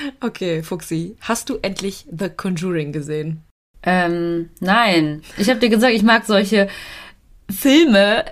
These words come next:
Speaker 2: nicht oder dieses Genre, aber wir haben auch gesagt, wenn die Männer demnächst Männerabend haben, wollten wir einen Mädelsabend machen, da könnten wir sowas machen.
Speaker 1: Ja.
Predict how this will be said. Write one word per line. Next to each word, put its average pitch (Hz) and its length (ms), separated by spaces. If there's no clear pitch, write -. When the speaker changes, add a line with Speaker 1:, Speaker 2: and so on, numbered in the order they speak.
Speaker 2:
nicht 247 440
oder 226 140
dieses 202 300
Genre, 214 680
aber 285 260
wir 277 100
haben 254 140
auch 254 60
gesagt, 247 480
wenn 226 140
die 214 140
Männer 262 560
demnächst 214 280
Männerabend 196 640
haben, 190 340
wollten 208 220
wir 214 80
einen 202 120
Mädelsabend 233 600
machen, 190 540
da 240 160
könnten 196 360
wir 151 80
sowas 131 340
machen. 143 380
Speaker 1:
Ja. 302 280